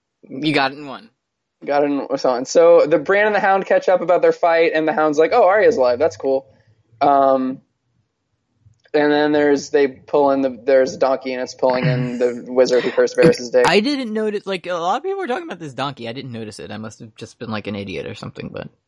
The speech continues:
Speaker 2: It was my, my original joke. I decided not to do it. Until now, I'm gonna do it.
Speaker 1: Donkey.
Speaker 2: Um,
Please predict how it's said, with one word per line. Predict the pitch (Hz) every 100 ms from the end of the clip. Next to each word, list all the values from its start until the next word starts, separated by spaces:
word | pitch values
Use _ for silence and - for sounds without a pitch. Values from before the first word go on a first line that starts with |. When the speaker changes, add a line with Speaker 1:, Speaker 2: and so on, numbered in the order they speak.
| _
Speaker 2:
It | 196
was | 214 202 180 151 170
my, | 180 170 180
my | 175 170
original | 165 156 156
joke. | 143 151 139
I | 139
decided | 135 135 131 135
not | 131
to | 127
do | 131
it. | 143
Until | 139 165
now, | 190 190
I'm | 143
gonna | 143 160
do | 175
it. | 139 - -
Speaker 1:
Donkey. | 220 240 151
Speaker 2:
Um, | 147 143 139 131